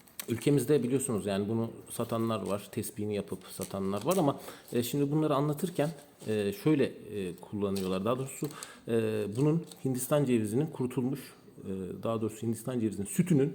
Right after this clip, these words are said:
kurutulmuş halinden bahsediyorlar. Ve bunun Hindistan cevizi, e, olmamışından bahsediyor. Yani olmamış hali olduğundan bahsediyorlar. Değil. Yani değil. Narçıl kendine has bir, e, tagua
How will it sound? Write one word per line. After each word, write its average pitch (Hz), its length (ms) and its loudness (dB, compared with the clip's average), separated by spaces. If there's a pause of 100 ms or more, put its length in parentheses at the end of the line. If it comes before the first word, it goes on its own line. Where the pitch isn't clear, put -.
(120)
kurutulmuş 139 520 2
halinden 113 520 4
bahsediyorlar. 90 680 0 (460)
Ve 135 100 6
bunun 143 240 4
Hindistan 135 380 2
cevizi, 117 420 2 (380)
e, 104 320 4 (680)
olmamışından 107 840 6
bahsediyor. 92 420 0
Yani 95 120 0
olmamış 113 340 4
hali 104 320 2
olduğundan 90 560 -4
bahsediyorlar. 92 600 -6 (120)
Değil. 226 360 8 (280)
Yani 113 300 2
değil. 139 200 10 (100)
Narçıl 143 340 0
kendine 120 420 0
has - 360 -4 (240)
bir, 139 240 2 (540)
e, 110 200 0 (440)
tagua 139 600 4